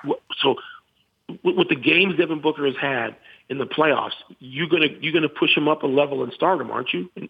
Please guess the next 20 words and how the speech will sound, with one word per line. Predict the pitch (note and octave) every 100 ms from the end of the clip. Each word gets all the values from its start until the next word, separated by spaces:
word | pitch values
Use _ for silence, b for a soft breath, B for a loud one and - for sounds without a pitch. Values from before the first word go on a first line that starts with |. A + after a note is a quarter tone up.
| -
in |
terms | A#2+ C#3+ C3
of | C3
observing | - B2 B2 C3 C#3 C#3+ D3 b b b _ _ -
pro | C3+
basketball | B2 B2 B2 C3 A#2+ C3 B2+
in | B2
this, | C3+ - _
in | - B2
this | C#3
era, | - C3 D#3+
you're | D3 C3+
gonna | B2+
put | D3 C#3+ -
Devin | C#3 C3 B2+
Booker | C#3 D3 C3
on | B2
this, | A2+ - B B
maybe | C3+ C3
the | A#2